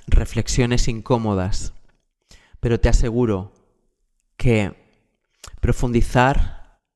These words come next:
en este descubrimiento y en esta transformación y en este empoderamiento real que te conecta contigo es absolutamente sanador.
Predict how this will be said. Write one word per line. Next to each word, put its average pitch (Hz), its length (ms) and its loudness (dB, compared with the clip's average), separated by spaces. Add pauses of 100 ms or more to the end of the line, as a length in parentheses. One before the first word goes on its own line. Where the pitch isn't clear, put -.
(280)
en 113 140 -6
este 113 600 0
descubrimiento 107 1160 0 (1000)
y 120 140 0
en 117 100 0
esta 127 480 2
transformación 110 1300 0 (640)
y 120 220 0
en 120 100 -4
este 143 680 -2
empoderamiento 127 920 0
real 107 680 -2 (420)
que 123 100 -6
te - 100 4
conecta 120 400 0
contigo 101 500 -2 (480)
es 113 160 4
absolutamente 104 720 -4
sanador. 98 640 -4